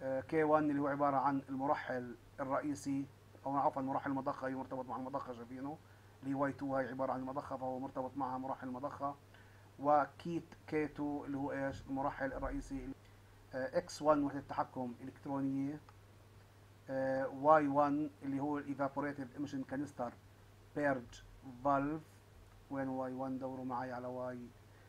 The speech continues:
وان، هيو الإيفاب، إيفابوريتيف emission كانستر بيرج فالف، هو عبارة عن مفاعل. بنلاحظ إنه مرتبط السالب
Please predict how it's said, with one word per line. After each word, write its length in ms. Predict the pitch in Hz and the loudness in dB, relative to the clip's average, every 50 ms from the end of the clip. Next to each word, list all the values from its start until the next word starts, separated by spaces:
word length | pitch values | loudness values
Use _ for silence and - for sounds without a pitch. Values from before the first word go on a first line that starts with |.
| - - - - | -20 -18 -8 -2
وان، 240 | 127 135 139 139 127 | 0 2 2 2 2
هيو 360 | 127 127 127 131 135 135 143 | 0 -2 -2 -2 -2 0 0
الإيفاب، 560 | 147 139 - 143 131 117 135 135 135 151 175 - - - - - - - - - - - - - - - - 131 | -2 -2 -4 -6 -6 -2 2 2 4 2 2 -2 -8 -20 -20 -20 -20 -20 -20 -20 -20 -20 -20 -20 -20 -18 -12 -6
إيفابوريتيف 540 | 131 139 127 - 139 139 139 139 139 123 | -4 -4 -4 -2 -2 -4 -4 -4 -6 -6
emission 260 | 131 139 135 123 131 120 | -6 -6 -6 -6 -6 -6
كانستر 300 | 127 135 131 - 135 123 | -4 -6 -4 -4 -6 -6
بيرج 240 | 123 135 135 131 | -2 -2 -4 -4
فالف، 280 | 117 131 139 135 127 131 | -2 -4 -4 -4 -2 -2
هو 140 | 131 131 135 | -2 0 0
عبارة 260 | 127 131 131 131 127 | 0 0 -2 -2 -2
عن 140 | 120 127 127 | -2 -4 -4
مفاعل. 420 | 123 - 143 131 135 156 170 175 - - - - - - - | -2 -2 0 0 2 0 0 -2 -6 -14 -20 -20 -20 -14 -8
بنلاحظ 360 | 135 135 143 147 139 139 139 131 | -2 0 2 2 2 2 0 0
إنه 100 | 131 135 | 0 -2
مرتبط 380 | 143 139 - 135 123 123 117 - - | -2 -2 -2 -4 -4 -4 -6 -10 -12
السالب 520 | - - - - 147 143 135 127 127 117 | -16 -12 -6 0 2 2 2 0 -2 -8